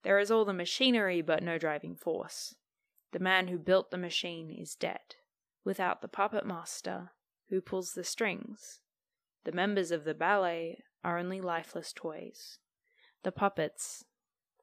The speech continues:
are sad little things just now." And that is where we're going to leave it.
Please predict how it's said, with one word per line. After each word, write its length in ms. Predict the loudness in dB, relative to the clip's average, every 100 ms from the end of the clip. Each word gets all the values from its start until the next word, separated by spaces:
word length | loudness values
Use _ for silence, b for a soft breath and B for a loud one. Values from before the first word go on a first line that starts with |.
| _
are 80 | -10
sad 340 | -4 -2 -2
little 240 | -4 -6 -6
things 540 | -8 -10 -10 -12 -12
just 300 | -12 -12 -12
now." 220 | -14 -16 -18 _ _ _ _ _ _ _ _ -8
And 260 | -8 0
that 300 | 4 4 2 -2 _ _
is 300 | 2 4 4
where 480 | 4 8 8 8 8
we're 120 | 6
going 300 | 4 4 2
to 100 | 2
leave 260 | 4 4 4
it. 200 | 2